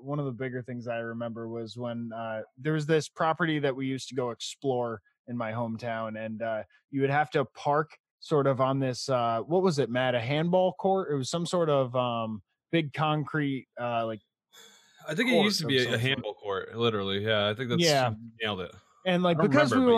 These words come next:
Speaker 1: weren't,
Speaker 2: yeah.
Speaker 1: weren't necessarily supposed to be exploring said property, we had to park kind of our cars in this handball court. And in order to get out of,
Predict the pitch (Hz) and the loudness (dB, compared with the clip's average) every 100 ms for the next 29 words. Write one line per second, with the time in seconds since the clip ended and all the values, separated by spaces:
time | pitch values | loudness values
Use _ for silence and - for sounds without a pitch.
0 | 226 202 214 214 190 180 190 185 160 - | 4 4 4 2 0 0 2 4 2 0
1 | 170 156 156 135 - - 156 156 139 127 | -2 0 0 0 -4 0 2 4 4 0
2 | - 110 110 131 123 139 135 131 147 156 | 0 -2 0 0 2 0 0 2 2 2
3 | 147 170 156 143 - 156 151 139 135 135 | 0 2 2 0 -2 0 0 2 0 2
4 | 165 151 135 170 156 135 131 143 131 120 | 4 4 2 2 2 2 0 0 2 2
5 | 110 - 110 107 - - _ 156 151 156 | 0 0 -6 -6 -14 -20 _ 0 0 2
6 | 180 202 220 190 151 143 180 - 208 262 | 4 4 6 4 2 2 2 2 2 4
7 | 180 - _ _ _ - 156 147 131 | 4 0 _ _ _ 2 4 4 0